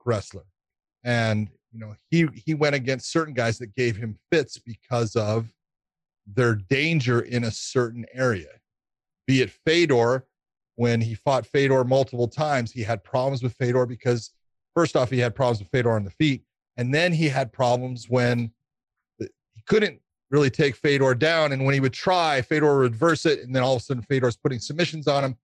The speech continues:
And these are the things that can happen no matter how good your wrestling is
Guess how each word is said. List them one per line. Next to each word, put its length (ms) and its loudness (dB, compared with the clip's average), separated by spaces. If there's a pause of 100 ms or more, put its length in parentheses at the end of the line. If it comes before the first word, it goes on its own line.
(340)
And 160 -2
these 260 2
are 40 2
the 120 4
things 300 -2
that 100 -2
can 120 -8
happen 360 -2
no 80 0
matter 240 0
how 220 -2
good 360 0
your 200 4
wrestling 600 -2
is 460 0